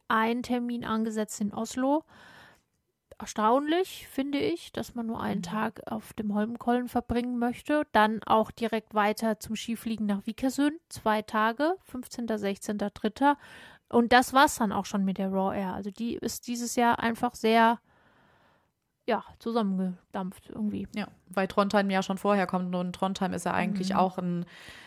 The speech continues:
Speaker 2: ein Ort der Raw Air, aber ja, da Trondheim hat man ja dann genug gesprungen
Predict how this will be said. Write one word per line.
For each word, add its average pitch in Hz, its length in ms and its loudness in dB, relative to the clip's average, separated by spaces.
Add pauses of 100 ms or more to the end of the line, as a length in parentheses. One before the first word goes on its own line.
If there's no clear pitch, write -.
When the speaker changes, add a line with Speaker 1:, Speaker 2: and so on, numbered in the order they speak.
Speaker 2:
ein 185 140 -2
Ort 170 420 2 (100)
der 175 140 4
Raw 170 300 2
Air, 170 300 2
aber 175 480 -2 (320)
ja, 165 180 -2 (220)
da 170 240 0
Trondheim 180 400 -2
hat 180 120 0
man 180 120 4
ja 180 80 6
dann 180 160 4
genug 190 200 6
gesprungen 170 520 0